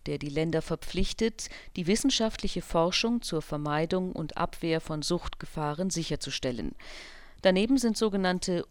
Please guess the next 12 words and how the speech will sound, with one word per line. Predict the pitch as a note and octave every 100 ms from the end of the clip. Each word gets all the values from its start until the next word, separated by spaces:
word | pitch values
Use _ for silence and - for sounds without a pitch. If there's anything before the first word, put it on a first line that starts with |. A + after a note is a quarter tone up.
| -
unabhängige | A3 B3+ G3+ F#3 F3+ -
Fachbeiräte | E3 - G3 - - C#3+ C#3+ C#3 C#3 D3
zu | -
gründen, | - D#3+ F3+ - G3+ G3 - - - -
die | F#3 A#3
sich | B3 B3 -
aus | F3+ F3
Experten | - - - F3 D3+ D3+ E3 D#3+
in | F3+
der | F#3+ G3
Spielsuchtbekämpfung | - - G3 D3+ C#3+ - - C#3 - C3 C3 C#3 C3+
zusammensetzen. | - F3 C#3+ A2+ A2+ - - -